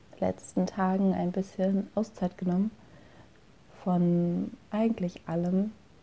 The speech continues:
unter anderem aber auch vom Podcast aufnehmen.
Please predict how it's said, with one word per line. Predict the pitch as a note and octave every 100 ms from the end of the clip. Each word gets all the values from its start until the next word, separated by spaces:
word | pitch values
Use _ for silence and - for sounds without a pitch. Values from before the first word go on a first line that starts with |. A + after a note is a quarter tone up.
| - - - - - - -
unter | F#3 F#3
anderem | F3+ F3 F#3 F3+ F#3
aber | F3+ G3
auch | F3+ - -
vom | F3+ F3+ F#3+ - -
Podcast | - G#3+ - F3+ -
aufnehmen. | F#3 - F#3 A3+